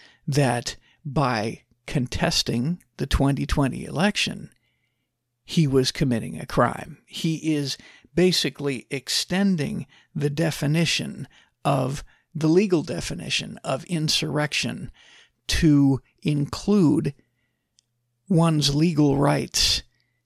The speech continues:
in contesting an election. The reason that, I mean, this is, this is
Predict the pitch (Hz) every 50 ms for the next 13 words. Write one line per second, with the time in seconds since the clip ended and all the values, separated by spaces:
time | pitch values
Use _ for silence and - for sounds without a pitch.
0 | _ _ _ _ _ - - 165 160 156 151 151 147 147 131 - _ _ _ _
1 | _ _ _ _ _ _ _ - - - - - - - - - 151 - - -
2 | - - - - 131 127 - - _ _ _ _ _ _ - - 131 117 123 127
3 | 131 151 165 165 - - - - - - - _ - _ - 139 139 147 143 135
4 | 151 202 226 277 294 233 - - - - - 151 - _ _ _ _ _ _ _
5 | _ - 185 - - 147 160 170 165 165 151 202 254 262 - 285 190 147 143 170
6 | 214 - - 247 294 - - - 302 233 190 156 -